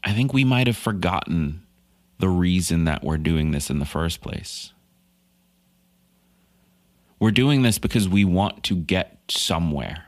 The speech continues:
We want to do something, whatever that thing might be. But if we never stop once we get there to actually recognize it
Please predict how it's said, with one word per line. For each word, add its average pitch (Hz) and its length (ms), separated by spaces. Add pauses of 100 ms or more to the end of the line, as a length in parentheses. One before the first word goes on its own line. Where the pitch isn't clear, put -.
We 87 80
want 87 300
to 92 100
do 87 380
something, 85 720 (140)
whatever 95 400
that 92 300
thing 95 440
might 80 360
be. 85 360 (960)
But 101 100
if 101 120
we 123 120
never 131 240
stop - 520
once 90 240
we 85 100
get 101 320
there 78 320 (280)
to - 220
actually 92 440
recognize 80 760
it - 220